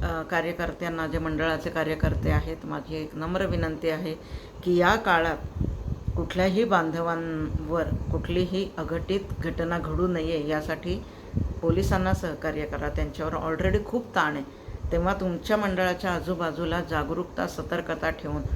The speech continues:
कोणी समाजकंटक या परिस्थितीचा फायदा घेणार नाहीत ना, याची काळजी घ्या. सर्वांनी सुरक्षित राहा आणि जागरूक राहा आणि गणेशोत्सव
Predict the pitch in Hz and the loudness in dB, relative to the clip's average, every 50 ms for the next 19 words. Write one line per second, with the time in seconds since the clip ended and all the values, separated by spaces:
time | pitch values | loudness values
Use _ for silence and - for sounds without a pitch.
0 | - - - - - 175 170 175 180 196 220 214 208 175 170 170 175 170 - - | -2 -4 -4 -4 -2 0 2 4 4 4 4 4 4 4 4 2 0 -2 -2 -4
1 | 170 - - - 160 - - 175 165 170 - 165 170 165 165 - 170 170 - - | -4 -4 -4 -4 -6 -4 -4 -4 -4 -4 -4 -4 -4 -4 -6 -8 -8 -6 -4 -2
2 | - 180 165 - 170 147 151 151 175 196 196 185 175 165 165 165 156 147 151 147 | -2 -2 -2 -2 0 0 0 2 2 2 2 2 2 2 2 0 -2 -2 -4 -4
3 | 143 - - - 120 - - - - - - - - - 160 165 160 - - 196 | -4 -4 -6 -6 -6 -4 -2 -2 0 0 -2 -2 -2 0 0 0 0 0 0 0
4 | 202 180 160 160 156 151 165 165 147 147 156 151 170 - - - - - - - | 2 2 2 2 0 -2 -2 -4 -2 -2 -2 -4 -4 -6 -10 -12 -12 -12 -10 -6
5 | - - 165 160 160 175 190 202 202 202 190 - 185 180 180 - - 202 190 190 | -4 0 0 2 4 4 4 4 2 0 0 0 2 2 2 2 0 0 0 0
6 | 190 175 175 175 180 180 175 175 160 175 160 151 147 165 175 180 185 - 147 156 | 0 0 0 0 0 0 0 0 0 0 -2 -2 -2 -2 -4 -4 -4 -4 -4 -4
7 | 151 165 151 147 - - - - - - - - - - - - - - 165 170 | -4 -4 -6 -8 -8 -10 -10 -8 -6 -6 -6 -6 -8 -12 -12 -8 -4 -2 0 0
8 | 170 185 190 - - - 170 160 170 170 - 175 165 - - - 156 156 | 0 0 0 0 0 0 2 2 2 2 0 -2 -4 -4 -6 -6 -4 -4